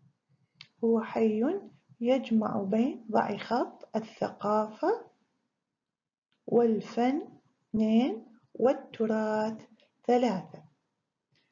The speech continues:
إذن هذه ثلاث نقاط يجب أن تحددينها في النص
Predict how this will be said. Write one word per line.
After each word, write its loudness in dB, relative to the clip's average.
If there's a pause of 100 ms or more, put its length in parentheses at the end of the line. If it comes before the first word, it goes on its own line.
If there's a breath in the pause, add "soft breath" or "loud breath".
(200)
إذن 2
هذه 0 (2500)
ثلاث 10 (420)
نقاط 0
يجب 0
أن 0
تحددينها -2
في 0
النص 0